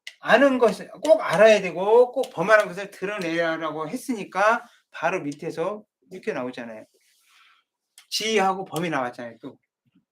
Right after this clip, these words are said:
그러니까 그거하고 연관을 돼서 해석을 해야 되는데 그냥 우회를 범착을 그냥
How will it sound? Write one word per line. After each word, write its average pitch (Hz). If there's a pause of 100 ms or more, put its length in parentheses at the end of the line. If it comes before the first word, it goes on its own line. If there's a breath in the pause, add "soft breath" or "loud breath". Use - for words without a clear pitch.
(440)
그러니까 208
그거하고 208
연관을 180
돼서 160
해석을 185
해야 196
되는데 147 (280 soft breath)
그냥 170
우회를 165
범착을 165 (260)
그냥 131